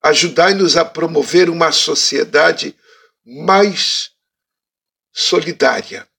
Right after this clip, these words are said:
sem fome, pobreza, violência e guerra. Livrai-nos do pecado da indiferença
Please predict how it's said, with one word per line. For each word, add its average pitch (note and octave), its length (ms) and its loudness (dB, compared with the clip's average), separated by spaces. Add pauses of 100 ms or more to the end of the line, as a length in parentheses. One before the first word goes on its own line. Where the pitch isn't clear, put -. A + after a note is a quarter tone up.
(520)
sem - 460 0
fome, C#3 680 0 (640)
pobreza, B2 1040 0 (400)
violência A2+ 1120 -4 (280)
e B2 60 -8
guerra. - 680 -12 (1040)
Livrai-nos C3+ 880 0
do C#3 120 -6
pecado C3 920 -2 (340)
da C#3+ 160 2
indiferença D3+ 1300 2